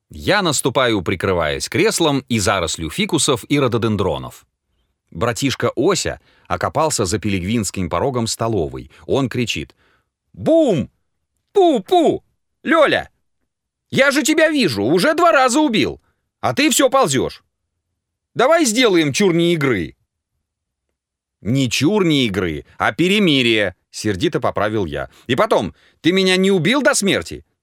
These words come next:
а только контузил на вылет». В прихожей, то бишь в плену,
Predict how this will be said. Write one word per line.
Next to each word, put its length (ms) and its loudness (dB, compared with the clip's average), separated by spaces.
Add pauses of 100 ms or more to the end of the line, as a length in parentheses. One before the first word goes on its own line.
а 100 -4
только 300 0
контузил 540 2
на 140 2
вылет». 420 -2 (1300)
В 120 -18
прихожей, 680 0
то 160 -2
бишь 240 -4
в 60 -16
плену, 420 0